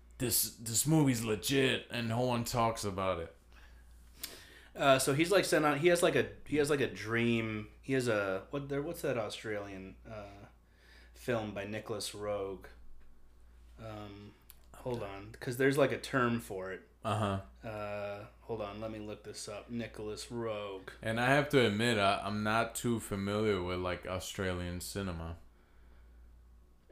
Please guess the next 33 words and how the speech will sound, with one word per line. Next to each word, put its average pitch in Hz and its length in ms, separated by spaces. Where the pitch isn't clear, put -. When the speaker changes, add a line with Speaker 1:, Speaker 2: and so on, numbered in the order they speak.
Speaker 2:
Uh, 113 560
Speaker 1:
Not 117 380
one 151 360
kangaroo 131 760
in 87 180
this 87 260
movie, 87 340
which 92 300
I'm 98 180
disappointed. 104 440
Speaker 2:
Walkabout 101 320
Speaker 1:
Walkabout. 92 680
Speaker 2:
is 113 140
the 110 100
Speaker 1:
Hmm. 117 60
Speaker 2:
Nicholas 117 320
Roeg 110 280
film 107 220
that 104 80
he 107 80
was 98 80
pretty 104 220
famous 104 300
for, 104 220
which 98 200
is, 101 120
like, 98 160
sort 104 180
of, 104 60
like, 95 100
a 139 220
surreal 107 540
Australian, 98 880